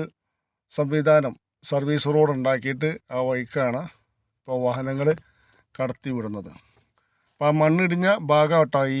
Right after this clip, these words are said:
കാണുന്നത്. അപ്പോൾ അവിടെ അവർ അതിൻ്റെ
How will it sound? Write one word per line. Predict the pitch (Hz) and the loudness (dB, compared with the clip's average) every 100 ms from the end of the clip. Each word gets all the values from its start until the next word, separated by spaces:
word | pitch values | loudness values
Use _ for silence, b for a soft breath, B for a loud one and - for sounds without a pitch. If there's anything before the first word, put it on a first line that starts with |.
| 135 | -2
കാണുന്നത്. | 131 127 131 135 139 139 _ _ _ _ _ _ _ _ _ | -2 0 -2 -4 -6 -8 _ _ _ _ _ _ _ _ _
അപ്പോൾ | _ 135 | _ -4
അവിടെ | 139 139 151 151 151 151 | 0 2 2 2 0 0
അവർ | 135 143 151 156 147 107 _ _ _ _ _ _ _ _ _ _ _ - | 0 -2 -2 -2 -4 -8 _ _ _ _ _ _ _ _ _ _ _ -8
അതിൻ്റെ | 135 139 143 | -6 -2 2